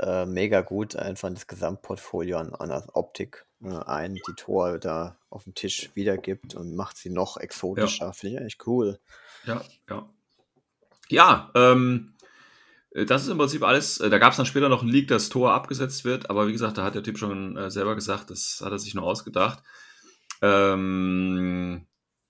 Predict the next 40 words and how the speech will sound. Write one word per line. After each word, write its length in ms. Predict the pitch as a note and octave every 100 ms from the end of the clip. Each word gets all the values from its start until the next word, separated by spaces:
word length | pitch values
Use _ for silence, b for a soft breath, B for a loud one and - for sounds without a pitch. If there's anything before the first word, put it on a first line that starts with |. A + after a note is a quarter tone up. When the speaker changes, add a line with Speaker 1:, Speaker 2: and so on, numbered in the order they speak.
| _ _ _ -
Speaker 2:
weil's 220 | G2+ G#2
ja 80 | G#2+
auch 120 | F#2+ F#2+
hier 140 | A#2
in 60 | B2
diesem 220 | A#2 G#2+
Leak 340 | A2+ A2 -
quasi 320 | - G2 G#2 G2+
nochmal 220 | G#2 G2
als 140 | F#2+
neuer, 540 | G2 F#2+ F#2 F#2 - -
äh, 20 |
oder 160 | E2+ F2
als 160 | -
Reinforcement, 840 | G#2 A#2 A2 G#2 - G#2 G2+ - -
äh, 480 | - F#2+ F2 C2 -
angelehnt 520 | - G#2 G2+ G#2 G#2
wird, 160 | G2+ -
dann 140 | -
macht's 180 | F#2 -
ja 60 | -
keinen 160 | F#2
Sinn, 140 | F#2+ G#2
das 120 | G#2
komplett 360 | F#2+ - E2+
rauszuschmeißen 640 | F2+ F2+ - - - - -
irgendwie. 420 | - E2+ - - B B B B B B
Ähm, 720 | G2 G2+ G2 G2 G2 G2 F#2+ F#2
ja, 200 | G2 E2
jetzt, 280 | - - -
wie 40 |
gesagt, 220 | D3 A2
gehen 80 | F3+
wir 40 | F3
davon 200 | C#3 C3
aus, 280 | C3+ - -
es 80 |
ist 140 | C#3+ -
alles 280 | C#3 C#3 D#3
richtig, 520 | - F#3+ G#3 -